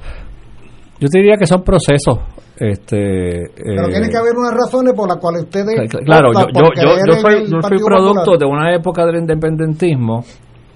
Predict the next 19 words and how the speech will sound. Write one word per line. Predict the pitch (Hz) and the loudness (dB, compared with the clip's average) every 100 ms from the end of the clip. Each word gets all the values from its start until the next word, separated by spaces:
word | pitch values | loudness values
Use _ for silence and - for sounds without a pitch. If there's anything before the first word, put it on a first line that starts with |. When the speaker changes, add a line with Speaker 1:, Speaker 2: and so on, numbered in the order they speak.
| - - - - _ - _ - - - _ - - _ | -20 -20 -20 -20 _ -20 _ -20 -20 -20 _ -20 -20 _
Speaker 1:
donde | 123 117 117 113 113 | -4 0 0 0 -2
se | 113 113 | 0 -2
veía | 107 120 185 175 135 127 117 - | 0 0 2 2 2 0 -2 -4
a | 117 | -6
Estados | 113 135 143 | -4 -4 -2
Unidos | 175 160 | -2 -4
como | 147 117 | -4 -4
el | |
enemigo, | 101 95 104 98 82 - - - - - - - - - - - - - - - - - | -4 -4 -6 -6 -10 -18 -20 -20 -20 -20 -20 -20 -20 -20 -20 -20 -20 -20 -20 -20 -20 -16
¿verdad? | 90 85 120 - - - - | -12 -10 -12 -14 -20 -20 -18
Eh, | 107 90 82 76 - - - - - 120 | -12 -12 -12 -16 -20 -20 -20 -20 -16 -8
oyendo | 110 120 | -4 -2
a | 131 | 0
mis | 110 - | -2 -4
tíos, | 143 160 156 120 101 | -2 0 0 0 -4
a | 98 | -6
mis | 92 | -8
familiares, | 107 101 95 107 139 127 107 98 - - - | -8 -8 -6 -2 0 0 -2 -6 -10 -20 -18
eh, | 123 98 90 85 | -12 -8 -6 -8